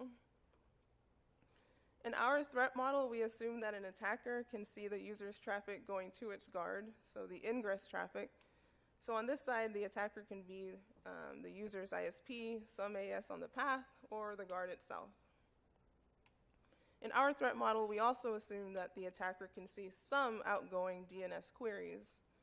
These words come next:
so the egress D N S traffic. So the attacker can be an A S on the path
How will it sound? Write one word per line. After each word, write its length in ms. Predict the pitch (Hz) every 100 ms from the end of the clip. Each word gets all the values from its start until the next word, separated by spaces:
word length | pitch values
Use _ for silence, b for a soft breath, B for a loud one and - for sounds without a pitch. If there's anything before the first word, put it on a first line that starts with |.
| b -
so 100 | 202
the 140 | 185 -
egress 400 | 220 202 202 -
D 120 | 196 185
N 80 |
S 160 | 185 220
traffic. 460 | 247 254 254 285 - - b b b b b
So 140 | - 240
the 100 | 226
attacker 420 | 233 339 330 294
can 140 | 277
be 160 | 226 233
an 120 | 220
A 200 | 214 214
S 240 | 214 226 214
on 80 |
the 80 | 196
path 380 | - 285 277